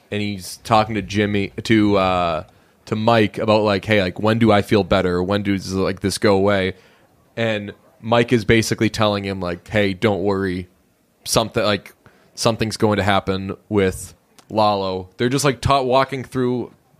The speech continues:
Mike tells him, "Hey, look, we all make choices, and they put you on a road,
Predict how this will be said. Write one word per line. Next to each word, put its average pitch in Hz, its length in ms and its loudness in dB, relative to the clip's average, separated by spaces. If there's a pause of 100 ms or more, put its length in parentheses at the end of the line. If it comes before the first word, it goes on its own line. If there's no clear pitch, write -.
(120)
Mike 131 260 -2
tells 123 240 0
him, 113 100 -4
"Hey, 107 240 0 (260)
look, 117 160 -2
we 113 120 2
all 131 160 6
make 135 220 -2
choices, 113 680 0 (300)
and 98 520 -4 (360)
they 101 100 -2
put 147 160 -2
you 123 200 2
on 123 120 4
a 113 60 2
road, 104 480 0